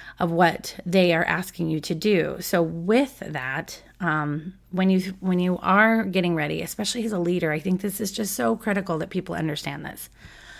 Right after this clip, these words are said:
is that there are a lot of things you have to consider when returning to an office environment. And what I'm afraid that what's happening and why I want to talk about this today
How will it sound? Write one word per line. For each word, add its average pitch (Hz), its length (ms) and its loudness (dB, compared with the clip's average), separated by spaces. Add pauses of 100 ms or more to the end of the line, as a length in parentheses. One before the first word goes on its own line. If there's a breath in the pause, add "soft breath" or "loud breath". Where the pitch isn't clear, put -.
(220 loud breath)
is 190 160 4
that 180 260 4
there 180 200 4
are 180 160 2
a 190 80 2
lot 180 260 6
of 202 100 -2
things 190 240 2
you 185 60 0
have 165 240 -4
to 180 80 -6
consider 156 600 -6 (440 loud breath)
when 165 360 2
returning 175 460 2
to 170 240 -2
an 165 80 -2
office 156 400 -6
environment. 175 560 0 (320 soft breath)
And 196 140 2
what 202 120 6
I'm 196 240 6
afraid 233 540 4
that 190 140 4
what's 180 220 0
happening 160 540 0
and 160 80 0
why 165 140 6
I 175 60 6
want 160 240 2
to - 80 -10
talk 220 160 -2
about 165 220 -2
this 147 200 -6
today 151 420 -6